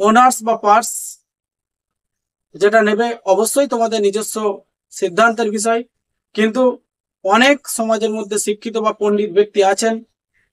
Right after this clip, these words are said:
তাদেরকে যদি বলা হয়, তোমরা, তোম-, তোমরা যদি বলো যে পাস কোর্সে আমি ভর্তি হচ্ছি, দেখবে মুখটা নব্বই ডিগ্রি অ্যাঙ্গেলে ঘুরিয়ে নিচ্ছে। কিন্তু তাদেরকে একটা কথা বলো যে আমি শুধু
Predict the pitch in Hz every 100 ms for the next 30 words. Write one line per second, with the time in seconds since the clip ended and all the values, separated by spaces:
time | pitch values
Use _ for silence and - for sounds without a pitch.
0 | _ 208 208 240 240 226 226 202 208 208
1 | 214 208 - _ _ _ 202 214 214 214
2 | 226 - 202 196 208 202 196 185 190 208
3 | - _ _ 175 202 - 214 214 - 247
4 | 220 240 233 - _ _ - 202 190 208
5 | - 220 214 202 196 - _ 175 202 202
6 | 196 202 196 214 202 - _ _ _ _
7 | _ _ _ 196 220 233 226 233 233 226
8 | 226 226 220 _ _ 185 170 208 190 175
9 | 170 - - _ _ _ _ _ _ _
10 | _ _ 208 208 226 220 208 220 226 208
11 | - 202 214 220 208 214 226 - _ _
12 | _ 170 185 185 202 214 - _ - 214